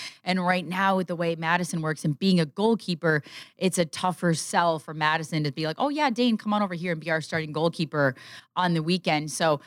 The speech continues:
for Dayne, I want what is best for him 'cause I think he is a fantastic talent, another great kid.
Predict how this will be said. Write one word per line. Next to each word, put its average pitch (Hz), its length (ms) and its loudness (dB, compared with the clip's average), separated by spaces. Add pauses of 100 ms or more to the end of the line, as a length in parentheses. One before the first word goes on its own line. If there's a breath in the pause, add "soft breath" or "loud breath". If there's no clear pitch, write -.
(140)
for 190 140 -4
Dayne, 202 300 2
I 175 140 4
want 190 280 0
what 165 200 2
is 151 140 -2
best 170 320 0
for 160 120 -2
him 170 220 4
'cause 156 100 -4
I 156 120 2
think 156 240 -2
he 160 140 0
is 143 120 0
a 139 60 0
fantastic 147 720 -4
talent, 156 360 0
another 165 360 2
great 147 320 -2
kid. 165 400 0